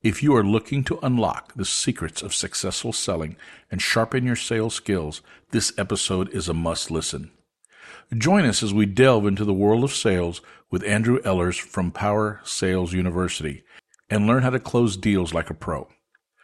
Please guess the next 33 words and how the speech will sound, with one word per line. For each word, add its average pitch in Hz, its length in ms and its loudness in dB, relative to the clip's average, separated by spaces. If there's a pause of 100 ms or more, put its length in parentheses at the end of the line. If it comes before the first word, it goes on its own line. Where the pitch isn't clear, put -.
(180)
A 104 80 -2
trained 160 320 2
salesperson 110 840 2
or 92 140 -2
sales 104 360 0
team 87 380 -2 (540)
is 107 160 2
of - 160 0
paramount 156 420 2
importance 104 460 0
to - 120 -8
any 104 200 2
business. 82 500 -2 (380)
Regardless 107 480 2
of 101 100 0
its 95 100 -4
size 120 460 2
or 127 80 2
industry, 95 580 -2 (300)
a 92 120 -2
trained 123 680 0 (200)
versus 98 380 0
non-trained 127 800 0
salesperson 95 720 -2 (300)
can 95 140 -4
have 104 120 2
a 90 60 -2
profound 131 720 0
impact 107 520 0
on 87 160 -4
a 82 60 -6
company's 107 420 -4
success - 640 -6